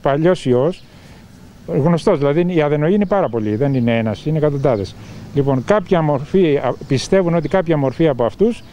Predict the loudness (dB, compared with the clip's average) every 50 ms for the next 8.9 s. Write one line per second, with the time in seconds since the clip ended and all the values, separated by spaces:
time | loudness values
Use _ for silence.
0 | -20 -10 -2 0 0 2 2 0 0 -2 -2 2 2 2 2 2 2 2 2 2
1 | 0 0 0 0 0 0 0 0 0 0 0 0 0 2 2 2 0 0 -2 -6
2 | -14 -20 -20 -20 -20 -20 -12 -6 -2 0 2 2 2 2 0 0 2 0 0 0
3 | 2 2 0 0 -2 -2 0 0 0 0 0 0 0 2 2 2 2 2 0 0
4 | 0 0 2 0 0 0 -2 -6 -8 -8 -16 -20 -20 -20 -20 -20 -18 -18 -10 -4
5 | 0 0 2 2 2 2 0 2 0 0 0 0 -2 0 0 0 0 0 0 0
6 | 0 0 0 0 0 0 0 2 2 2 2 0 0 0 0 0 2 2 0 0
7 | 0 0 0 0 0 0 2 0 0 0 -2 -2 -2 -2 -4 0 2 2 2 2
8 | 2 -2 0 0 0 2 2 0 0 0 0 0 2 2 0 0 -2 -4